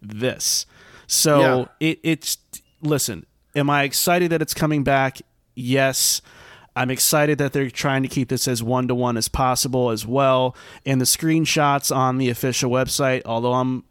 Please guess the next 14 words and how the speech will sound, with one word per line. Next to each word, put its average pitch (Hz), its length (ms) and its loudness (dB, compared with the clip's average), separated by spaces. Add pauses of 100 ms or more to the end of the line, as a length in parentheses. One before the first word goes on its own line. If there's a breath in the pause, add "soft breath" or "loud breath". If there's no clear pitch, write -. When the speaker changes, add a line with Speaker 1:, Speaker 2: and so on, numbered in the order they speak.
Speaker 1:
a 113 60 -6
little 127 220 0
concerned 151 420 0
they're 151 100 0
bullshots, 135 920 0 (600 loud breath)
does 123 280 -2
look 156 240 0
nice. 160 600 0 (460 soft breath)
But 151 240 2
the - 80 0
fact 143 380 -2
that 147 140 0
you 139 180 2
weren't, 139 400 -2